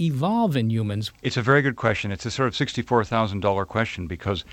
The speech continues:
Speaker 2: we are the only species that has language. And I argue in my book that we are the only species that's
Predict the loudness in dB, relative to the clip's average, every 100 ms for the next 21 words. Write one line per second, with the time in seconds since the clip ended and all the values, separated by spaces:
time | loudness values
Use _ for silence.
0 | -20 -20 0 4 4 2 -2 0 0 2
1 | 0 -2 -4 -12 -2 -2 0 -8 -8 -8
2 | -10 -8 -6 -4 0 0 0 0 0 0
3 | -6 -10 -14 -8 -4 -2 -2 0 2 2
4 | 2 0 0 0 0 2 0 -2 -8 -10
5 | -8 -4 0 2 2 0 -2 -6 -4 -2
6 | 0 -2 -2 -4 -2 -4 -4 -6